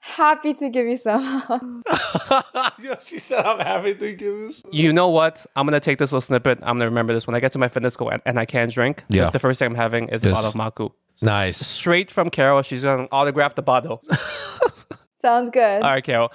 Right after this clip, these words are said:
Speaker 3: Thanks so much. If you wanna catch us on all the social medias, we're at Worst Asian Pod. Feel free to slide into our D Ms. Uh, send me, send us, send Carol some pictures of you guys drinking Maku. That would be nice and cool.
Speaker 2: Mm-hmm.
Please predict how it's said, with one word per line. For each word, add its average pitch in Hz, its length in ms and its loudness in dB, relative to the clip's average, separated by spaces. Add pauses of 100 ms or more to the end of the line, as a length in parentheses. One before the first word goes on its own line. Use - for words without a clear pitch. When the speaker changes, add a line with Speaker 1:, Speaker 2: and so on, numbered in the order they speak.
(160)
Speaker 3:
Thanks 156 220 2
so 143 120 4
much. 143 420 0 (160)
If 139 100 -8
you 151 80 -2
wanna 151 100 -2
catch 160 220 0
us 151 100 -4
on 147 140 -2
all 147 80 -2
the 147 80 0
social 160 260 0
medias, 185 320 2
we're 127 160 4
at 127 220 -2
Worst 127 360 0
Asian 139 300 4
Pod. 175 400 2 (400)
Feel 131 140 -2
free 139 140 0
to 135 100 0
slide 139 180 2
into 139 160 0
our 135 100 4
D 127 200 2
Ms. 147 260 0
Uh, 113 540 4
send 147 280 2
me, 180 440 0 (100)
send 135 220 2
us, 160 400 0
send 120 200 -4
Carol 131 220 2
some 135 140 -2
pictures 180 320 2
of 117 160 2
you 117 100 2
guys 120 220 2
drinking 120 260 -2
Maku. 127 400 0 (140)
That 120 100 2
would 117 80 2
be 120 80 0
nice 120 220 -2
and 120 80 -6
cool. 170 340 0 (140)
Speaker 2:
Mm-hmm. 117 320 2